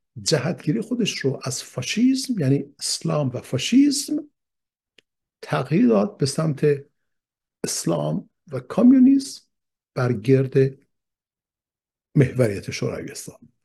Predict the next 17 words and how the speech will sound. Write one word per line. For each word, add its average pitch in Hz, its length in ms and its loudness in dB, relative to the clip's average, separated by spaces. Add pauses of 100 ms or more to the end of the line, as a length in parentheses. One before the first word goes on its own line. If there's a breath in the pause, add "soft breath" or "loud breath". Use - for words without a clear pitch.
(1500)
در 151 80 4
اینجا 147 280 6
هستش - 260 -2
که 180 60 0
ما 139 120 2
می‌بینیم 135 380 2
که 135 340 -2 (560)
چپ - 360 -8 (1600)
سلطهٔ 147 760 -2
عجیبی 185 340 -4
در 147 120 2
منطقهٔ 117 400 -4
خاورمیانه 95 640 -8
پیدا 127 340 0
می‌کنه 139 400 2
و، 127 120 -2
اه، 101 300 -6